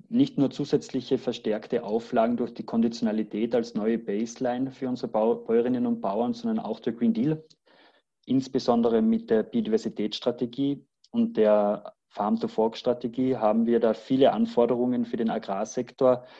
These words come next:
die bewältigt werden müssen in den nächsten zehn Jahren bis zwanzig dreißig,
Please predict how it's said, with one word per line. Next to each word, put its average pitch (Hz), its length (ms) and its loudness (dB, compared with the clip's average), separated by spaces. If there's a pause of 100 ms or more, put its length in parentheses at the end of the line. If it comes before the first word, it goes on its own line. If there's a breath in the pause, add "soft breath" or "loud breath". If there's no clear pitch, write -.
(280 loud breath)
die 131 120 2
bewältigt 120 540 2
werden 117 280 6
müssen 139 420 2
in 120 140 2
den 123 160 2
nächsten 117 560 0 (320)
zehn 123 220 2
Jahren 110 280 4
bis 123 160 -6
zwanzig 113 440 -2
dreißig, 113 680 -4